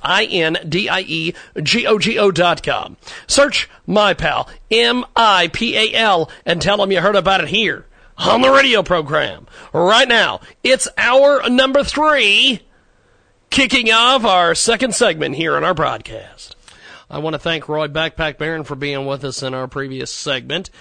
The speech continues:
and, uh, we are gonna post his segment. If you missed it or came in late and, uh, wanna hear it again, check out Jiggy Jaguar dot com. We're gonna be, uh, posting all sorts of different things over there at Jiggy Jaguar dot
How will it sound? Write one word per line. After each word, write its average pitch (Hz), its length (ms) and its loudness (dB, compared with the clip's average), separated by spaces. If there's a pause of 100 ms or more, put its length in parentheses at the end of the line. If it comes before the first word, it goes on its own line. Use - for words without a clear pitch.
(280)
and, 131 300 -8
uh, 131 240 -6
we 151 160 -6
are 151 80 -4
gonna 143 200 -8
post 170 500 -8
his 165 400 -10
segment. 127 560 -8 (220)
If 147 180 -20
you 117 60 -14
missed 147 320 -8
it - 120 -14 (180)
or 107 220 -18
came 131 260 -12
in 123 100 -12
late 135 460 -10
and, 117 380 -20
uh, 120 240 -16
wanna 123 180 -14
hear 135 160 -12
it 127 60 -14
again, 131 320 -10 (360)
check - 240 -12
out 131 160 -10
Jiggy 131 260 -14
Jaguar 127 440 -10
dot 117 380 -14
com. 98 460 -16
We're 95 100 -18
gonna 120 160 -16
be, 123 280 -14
uh, 120 180 -12 (800)
posting 170 380 -4
all 180 120 -2
sorts 220 340 -2
of 151 60 -12
different 135 300 -12
things 98 220 -20
over 101 160 -20
there 98 160 -20
at 82 60 -20
Jiggy 90 200 -18
Jaguar 101 420 -18
dot 98 280 -18